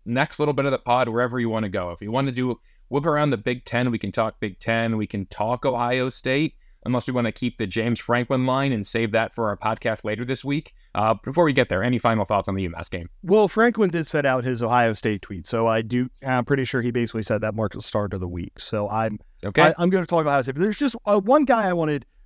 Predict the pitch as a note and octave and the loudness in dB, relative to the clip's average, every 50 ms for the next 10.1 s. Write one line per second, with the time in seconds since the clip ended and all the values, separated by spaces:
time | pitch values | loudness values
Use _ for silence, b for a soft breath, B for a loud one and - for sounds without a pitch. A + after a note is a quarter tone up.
0 | - - - - - - - _ - D3 C#3+ C#3 B2 B2+ B2+ C3 B2 - - B2+ | -20 -20 -20 -20 -20 -20 -20 _ -2 0 0 2 2 2 2 2 2 0 -2 -2
1 | A2+ G#2+ G#2 G2+ F#2+ - - - - _ - C#3 C#3 C3+ C3+ B2+ A2+ C3+ - - | -2 -2 -4 -6 -10 -14 -20 -20 -20 _ 0 2 4 4 4 2 0 -2 0 2
2 | D3 C#3 D#3+ D#3 D3 D3 C3+ A2+ - - - D3 F3+ F#3+ F#3+ F#3 D#3 - - _ | 0 0 2 2 0 0 0 -2 -10 -6 -4 -2 0 0 0 -2 -2 -6 -8 _
3 | D3 D3+ D#3 D#3 D3+ C#3 B2+ B2+ B2 A#2+ A#2 A#2 - - - - _ _ - - | -2 2 2 4 4 4 4 4 4 4 2 0 -2 -6 -14 -20 _ _ -20 -20
4 | - _ _ _ _ _ _ _ - C#3+ D3+ D#3 D#3+ - - - - - - C#3 | -20 _ _ _ _ _ _ _ -4 -2 0 0 0 -2 -4 -8 -8 -2 0 2
5 | C3+ C#3 C#3 C#3 C3 A#2 - - - B2+ B2+ - - A#2+ B2+ A#2 - - C3 B2 | 2 4 4 2 2 0 -2 -4 -2 0 0 0 0 0 0 0 0 0 -2 -2
6 | - - - - A#2+ A#2 - - - B2+ A#2+ B2+ A#2+ B2+ A2+ A2 A#2 A#2 G#2+ A2+ | -2 -2 -2 0 0 0 0 -2 0 0 0 0 0 -2 -4 -4 -4 -4 -2 0
7 | A2 A2 A2 A2 A2+ A2+ G#2+ - - - - - - - _ _ _ _ _ _ | 0 0 0 0 0 -2 -2 -6 -12 -20 -20 -20 -20 -20 _ _ _ _ _ _
8 | - C3 A#2+ A2+ G#2 G#2 A2 A#2 B2 B2 A#2+ A#2 A2 A2+ A#2 A2+ A2+ A2 G#2+ A#2 | 0 2 2 0 -2 -2 0 2 2 2 2 0 0 0 0 0 0 0 0 0
9 | A2 A2 G#2+ A2 - - - B2 A2 A2+ G#2+ G#2 F#2+ F#2 G2 G2+ G#2 G#2 A2 G#2+ | 0 0 0 -2 -4 -8 -6 -2 0 0 0 0 0 -2 -2 -2 -2 -2 -2 -2
10 | A2 G#2 | -4 -4